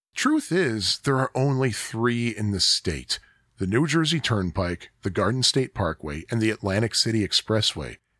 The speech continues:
George Carlin once talked about how by the time he left New Jersey to get to Pennsylvania, he'd need a brake job because of all the stopping at the toll booths.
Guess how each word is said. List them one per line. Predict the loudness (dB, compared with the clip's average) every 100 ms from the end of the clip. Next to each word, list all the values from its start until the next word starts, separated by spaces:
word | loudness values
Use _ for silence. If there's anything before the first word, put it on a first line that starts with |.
| -2
George | 0 0 0
Carlin | 0 2 2 0
once | 0 0
talked | 0 -2 -2
about | -2 0
how | 0 2
by | 2
the | 0
time | 0 0 2
he | 2
left | 2 0 0
New | 0 2
Jersey | 2 2 0
to | 0
get | -2 -2
to |
Pennsylvania, | -2 0 0 -2 -2 0 2 0 -4 _ -6
he'd | -2 2
need | 2
a | 4
brake | 2 0 0
job | 0 0 -2
because | -2 -2
of | 0
all | -2
the | 0
stopping | -2 0 -2 -4 -6
at | -8
the |
toll | -8 -6 -6
booths. | -6 -10 -2 -2